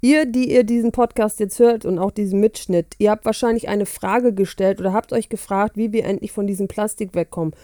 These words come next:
Wie kann das sein? Wie kann das gehen? Ich wüsste gerne mehr über Nachhaltigkeit. Vielleicht haben eure Kinder das gerade in der Schule und du hast dir gedacht, „Oh Mann, ich weiß auch nicht, gar nicht so viel darüber.“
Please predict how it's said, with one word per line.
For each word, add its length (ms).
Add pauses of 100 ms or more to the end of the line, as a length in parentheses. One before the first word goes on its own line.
(280)
Wie 160
kann 240
das 140
sein? 340
Wie 60
kann 180
das 180
gehen? 220
Ich 120
wüsste 260
gerne 240
mehr 240
über 140
Nachhaltigkeit. 760
Vielleicht 240
haben 220
eure 240
Kinder 280
das 180
gerade 320
in 100
der 120
Schule 320
und 160
du 60
hast 180
dir 80
gedacht, 260
„Oh 120
Mann, 220
ich 100
weiß 180
auch 80
nicht, 160
gar 120
nicht 120
so 120
viel 180
darüber.“ 380